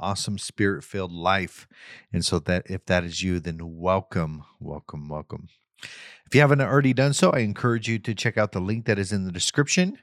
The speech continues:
Uh, that will take you to the information about our G C R groups, and this will get connected with a, uh, with a group of men who are walking the same path and who are on the same journey that you are.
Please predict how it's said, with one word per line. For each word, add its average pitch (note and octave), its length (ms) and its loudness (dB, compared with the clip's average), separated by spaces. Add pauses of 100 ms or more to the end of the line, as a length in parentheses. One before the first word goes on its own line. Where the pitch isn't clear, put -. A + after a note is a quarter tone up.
(480)
Uh, F#2 220 2
that F#2 180 0
will G#2+ 140 -6
take - 320 -4
you A2 80 -4
to G2+ 400 -2
the G2 140 -4
information G#2 840 0
about G2 240 4
our F#2 140 0
G F#2+ 160 -6
C G2+ 240 -4
R G#2 160 2
groups, C3 500 -2 (380)
and F2+ 140 -4
this G2 200 -4
will F#2+ 120 -6
get G#2 420 -8
connected G2 540 -2
with F#2+ 240 -6
a, E2 400 -4
uh, E2+ 200 -10
with E2+ 200 -12
a E2+ 40 -12
group G#2 260 -2
of F#2+ 80 0
men G#2+ 360 -2
who A#2 220 -4
are F#2+ 100 4
walking G2 380 -4
the F2+ 80 -4
same A2+ 340 -2
path A2+ 480 0 (500)
and F#2 280 0
who F#2+ 180 -2
are F#2+ 160 0
on F2+ 140 -6
the D3+ 60 -10
same G#2+ 600 -4 (260)
journey F#2 680 -4 (260)
that - 220 -4
you F2+ 160 2
are. - 240 -8